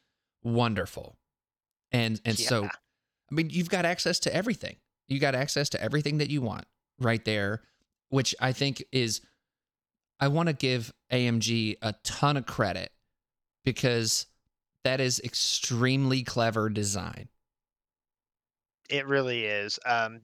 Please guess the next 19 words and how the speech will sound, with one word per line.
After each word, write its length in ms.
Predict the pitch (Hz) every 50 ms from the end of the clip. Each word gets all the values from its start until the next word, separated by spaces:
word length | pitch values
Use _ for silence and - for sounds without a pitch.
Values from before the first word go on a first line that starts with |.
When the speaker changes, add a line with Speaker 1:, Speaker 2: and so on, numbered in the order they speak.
| - 117
Speaker 2:
the 120 | 139 131
fact 320 | - - 151 131 135 -
that 80 | - 127
you're 140 | 127 127 131
like, 180 | 120 113 123 -
"Oh, 240 | 196 247 247 185 131
great, 380 | 110 - 175 196 196 135 110 101
like, 260 | 98 104 110 - - - - - - - - - - _ _ _ _ -
what 300 | - 117 120 160 170 165
can 260 | - - 175 185 180
I 120 | 175 160 151
do 160 | 135 147 143
with 140 | 139 135 - -
on-," 180 | 143 147 143
if 140 | 147 147 -
you 180 | 156 156 147 143
hit 340 | - - - 208 208 - -
that 180 | 202 175 135 - 135 123 117 - 123
minimum 720 | 151 156 156 156 143 123 113 107 107 98 98 101 101